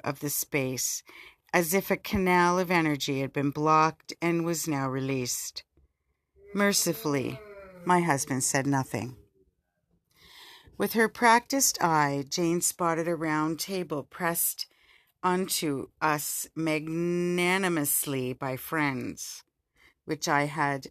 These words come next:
absolutely no place for. So it was shoved into a corner and adorned with knickknacks, which I don't particularly like having around. The table was custom made and quite valuable,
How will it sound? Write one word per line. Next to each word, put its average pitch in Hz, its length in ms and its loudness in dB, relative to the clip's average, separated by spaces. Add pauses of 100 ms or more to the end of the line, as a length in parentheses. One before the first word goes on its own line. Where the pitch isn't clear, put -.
absolutely 160 1120 0
no 151 320 -2
place 127 520 -8
for. - 380 -12 (640)
So 196 540 4
it 190 300 0 (100)
was 226 240 2
shoved 147 500 2
into 190 380 -2
a 208 60 -2
corner 143 540 -2
and 151 140 2
adorned 160 520 0
with 185 180 -6
knickknacks, 139 800 0 (300)
which - 180 -6
I 247 80 4
don't 254 260 0
particularly 185 800 0
like 196 380 2
having 135 420 -4
around. 131 640 -4 (1000)
The 196 80 -8
table 160 360 0
was 165 220 0
custom 170 560 0
made 160 420 4
and 139 160 0
quite 139 280 -2
valuable, 147 720 2